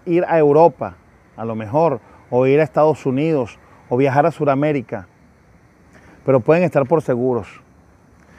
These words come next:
En esos sitios donde yo vaya, siempre cazaré a dos personas. Estaré buscando venezolanos porque son mis paisanos y ahora somos una diáspora. Somos más de cinco millones de, de venezolanos que estamos en el exterior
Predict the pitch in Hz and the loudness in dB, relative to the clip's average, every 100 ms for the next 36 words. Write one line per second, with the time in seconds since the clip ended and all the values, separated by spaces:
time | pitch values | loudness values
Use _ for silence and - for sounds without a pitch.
0 | - - 123 139 143 185 - 185 160 147 | -20 -6 -2 0 2 0 0 -4 -2 -2
1 | 135 131 127 123 151 160 165 160 156 _ | 0 0 0 2 2 2 2 0 -6 _
2 | _ _ - 151 156 160 175 156 - 131 | _ _ -6 -4 -2 -2 -2 -2 -2 0
3 | 151 - 120 127 139 135 170 131 - 117 | 0 0 -2 2 2 0 -2 -2 -2 -4
4 | 110 98 _ _ - - 117 - 131 139 | -6 -12 _ _ -20 -12 -8 -2 2 2
5 | 165 - 165 170 175 165 139 131 139 165 | 2 0 -2 0 0 0 -4 -4 -2 -4
6 | 143 170 131 147 135 151 - 131 - 135 | -6 -8 -6 -6 -4 -2 0 -2 -2 -4
7 | 139 127 _ - - - 131 139 135 143 | -4 -8 _ -20 -20 -10 0 4 6 6
8 | 160 165 151 - - - 147 147 143 151 | 4 0 -2 -18 -14 -4 -2 0 -2 -2
9 | 147 165 143 - 127 110 _ - - 139 | 0 0 0 -4 -4 -6 _ -20 -8 -4
10 | 156 170 156 156 - 180 170 185 170 135 | -2 -2 -2 -4 -2 -2 -2 -2 0 0
11 | 151 156 160 143 123 - - - 131 143 | 0 0 2 0 -2 -10 -20 -6 2 4
12 | 139 123 135 156 165 143 131 147 156 156 | 4 0 0 2 0 -4 -4 -2 -2 -2
13 | 139 117 127 135 175 | -4 -4 -2 2 0